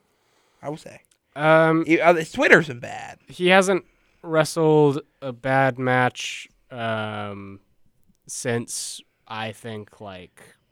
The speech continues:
Speaker 2: yeah, like, for, like, the last month or so. He's been on a really good run recently.
Speaker 1: Even the Omos match wasn't that bad. Like, he, he did Omos in a decent Ho-, Ho-, decent Haas match. For a Haas ma-, with Omos as your worker, bro,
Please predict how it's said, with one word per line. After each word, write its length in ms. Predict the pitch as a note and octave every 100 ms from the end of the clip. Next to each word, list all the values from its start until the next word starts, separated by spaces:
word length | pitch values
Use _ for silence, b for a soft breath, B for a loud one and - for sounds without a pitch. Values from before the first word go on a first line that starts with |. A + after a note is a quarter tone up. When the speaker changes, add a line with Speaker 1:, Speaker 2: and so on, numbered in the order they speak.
| _ _ _ _
Speaker 2:
yeah, 220 | A#2 F#2+
like, 240 | E2 F#2+ _
for, 140 | A#2
like, 160 | G#2 G2+
the 80 | G2+
last 240 | F2+ -
month 320 | G2 E2 F2+
or 60 | E2+
so. 280 | - D2 - _
He's 140 | B2+ A#2+
been 120 | B2+
on 120 | A#2
a 40 |
really 200 | A2+ A2
good 140 | G2 F#2+
run 220 | F#2 E2+
recently. 560 | D#2+ F2 - - D2+ D#2+ _
Speaker 1:
Even 260 | F#3 E4 A#4+
the 60 | -
Omos 440 | B3+ F3+ A3 -
match 200 | C#3+ B2
wasn't 320 | A#2 A#2 B2+
that 240 | A#2+ A#2+ -
bad. 320 | G2 F2 - - _ _
Like, 200 | A2+ A2
he, 240 | - D3 C#3+
he 120 | D#3+
did 140 | G#3 F#3+
Omos 300 | D#3+ D#3 -
in 140 | D3+
a 80 | C3
decent 320 | D3+ D3+ B2
Ho-, 240 | C3 A#2+ A#2+
Ho-, 160 | - A#2 -
decent 320 | F#3+ - -
Haas 300 | D3 C3+ -
match. 180 | C3 _ b b
For 220 | - C#4
a 100 | D4+
Haas 300 | G3+ F3 A3
ma-, 60 | A#3+ F#3+
with 220 | F#3 -
Omos 480 | F3+ D#3+ C#3+ G#3 A#3
as 100 | F3+
your 140 | E3+
worker, 380 | C3+ D#3+ G3 G#3
bro, 400 | G#3 A3 A3